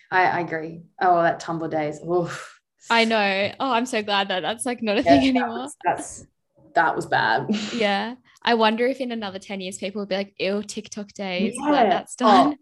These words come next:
Speaker 1: without a doubt.
Speaker 2: Yeah.
Speaker 1: I guarantee it. Mm.
Speaker 2: Yeah. Oh, well, <laughs> um,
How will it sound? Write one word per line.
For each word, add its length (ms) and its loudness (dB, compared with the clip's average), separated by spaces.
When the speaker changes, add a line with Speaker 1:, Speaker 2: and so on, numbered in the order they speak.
Speaker 1:
without 300 6
a 20 -6
doubt. 400 -2
Speaker 2:
Yeah. 200 -6
Speaker 1:
I 60 2
guarantee 420 -2
it. 280 -12
Mm. 280 -6
Speaker 2:
Yeah. 560 -6
Oh, 360 2
well, 280 6
<laughs> 640 2
um, 320 -2